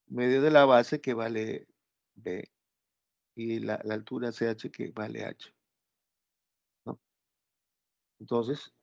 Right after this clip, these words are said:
eso es lo que tenemos que hallar. Ya, entonces ya hemos planteado esto. Vamos a quedarnos el día de hoy ahí. El, ya entonces el jueves resolvemos eso.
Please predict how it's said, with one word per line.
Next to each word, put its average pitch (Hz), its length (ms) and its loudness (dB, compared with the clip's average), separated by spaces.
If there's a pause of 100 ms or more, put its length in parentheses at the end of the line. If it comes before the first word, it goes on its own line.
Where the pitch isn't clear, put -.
(140)
eso 120 300 0
es 127 40 0
lo 123 100 -2
que 113 100 -4
tenemos 110 400 -6
que - 80 -4
hallar. - 320 -4 (1900)
Ya, 120 100 -2
entonces 139 360 2
ya 131 440 8 (680)
hemos 135 180 0
planteado 127 400 4
esto. 233 200 -2
Vamos 151 280 2
a 147 80 6
quedarnos 147 300 6
el 131 80 0
día 143 160 10
de 139 80 6
hoy 156 280 4
ahí. 131 300 4
El, 117 140 -4
ya 120 80 0
entonces 123 260 -8
el - 60 -18
jueves 151 260 8
resolvemos 131 520 0
eso. 160 320 -2